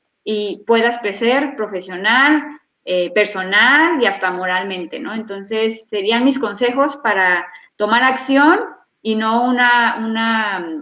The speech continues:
eh, desaceleración en, en todas nuestras actividades. Al contrario, la verdad, viene a darte mucha área de oportunidad para ti, en, en mejoras, en, en avances. Entonces,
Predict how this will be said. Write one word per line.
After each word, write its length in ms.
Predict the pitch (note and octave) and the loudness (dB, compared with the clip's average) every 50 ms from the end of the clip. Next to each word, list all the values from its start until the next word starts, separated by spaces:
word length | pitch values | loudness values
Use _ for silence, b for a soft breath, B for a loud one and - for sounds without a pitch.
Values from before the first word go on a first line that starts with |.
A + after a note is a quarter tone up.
| D4+ - - | -12 -14 -16
eh, 280 | - G#3 F3+ F3+ F3 E3 | -14 -12 -12 -10 -8 -6
desaceleración 880 | F#3+ G3 G#3+ A3 A3+ A3+ G#3+ G#3+ G#3 G#3 G3+ - - B3+ B3 B3+ C4+ C4+ | -6 -6 -6 -4 -2 0 0 2 2 0 -2 -2 0 2 4 4 4 4
en, 240 | C4+ A#3+ A3+ A3+ A3 | 4 4 2 0 -2
en 260 | G#3 G#3 G3 G3 G3 | -6 -8 -8 -6 -2
todas 180 | - A#3 A#3 A#3+ | 0 0 0 0
nuestras 240 | A#3+ A#3 C4 A#3+ A3+ | 0 -4 -4 -6 -8
actividades. 420 | G#3 G#3+ - F#3+ F#3+ F#3+ F#3 F#3 | -6 -4 -2 -2 0 0 0 -2
Al 100 | F#3+ - | -4 -6
contrario, 540 | - F#3 F#3+ F#3 F#3+ G#3 A3+ A#3 G#3+ F#3 E3+ | -6 -6 -6 -4 0 0 2 2 2 0 0
la 160 | E3 E3 E3 | -2 -2 -4
verdad, 400 | F3 F3 F3+ G3 G#3 A#3 B3+ - - - - _ _ _ _ _ _ | -4 -2 0 2 2 2 2 -2 -6 -12 -18 _ _ _ _ _ _
viene 500 | _ - - A3+ A3+ A#3 A#3 A#3 B3 B3+ C4 | _ -4 2 4 4 4 4 4 2 4 2
a 100 | B3 A3+ | 2 2
darte 360 | A3 A3 A3 A3 A#3+ A#3+ A#3+ | 2 2 0 2 2 2 4
mucha 440 | A3+ A3+ A3+ A#3+ B3+ A#3+ - C#4 B3+ | 4 6 4 4 4 2 0 0 0
área 120 | B3 C4 B3+ | 2 2 0
de 40 | B3+ | 0
oportunidad 640 | A#3+ A#3+ A3 G#3+ - G3+ G3 G3 G3 G3+ G#3 G#3 - | -2 -4 -6 -8 -8 -10 -8 -4 -4 -4 -4 -4 -6
para 280 | - F#3+ F3+ F3 - | -6 -6 -6 -4 -4
ti, 360 | - B3+ D4 F4+ G4 G4 - - _ _ _ _ _ - | 0 2 4 4 4 2 0 -10 _ _ _ _ _ -8
en, 280 | G3+ G3 F#3+ F#3+ F#3 F#3+ | -6 -6 -4 -6 -8 -8
en 220 | F#3 F3+ F3+ F3+ | -8 -8 -8 -6
mejoras, 720 | F3+ F#3 F#3+ F#3 - _ - F3+ F#3 G3+ A#3 C#4+ D#4 F4 - - - | -6 -8 -10 -10 -12 _ -8 -4 -2 0 0 0 0 -2 -4 -8 -12
en, 220 | - G3 F#3 F3+ - | -10 -10 -10 -10 -10
en 140 | - F3+ F3 | -10 -8 -6
avances. 500 | F3 F3 F#3+ G#3 A#3+ C#4 D4+ C#4+ F#4 G#4+ A4+ - - | -2 0 2 4 4 2 2 2 0 -2 -2 -2 -6
Entonces, 760 | A#3 G3+ G3+ G#3 G#3 G#3+ G#3+ - A#3 A#3 A#3+ A#3+ - - | -8 -6 -4 -6 -6 -6 -2 2 2 2 2 0 -2 -14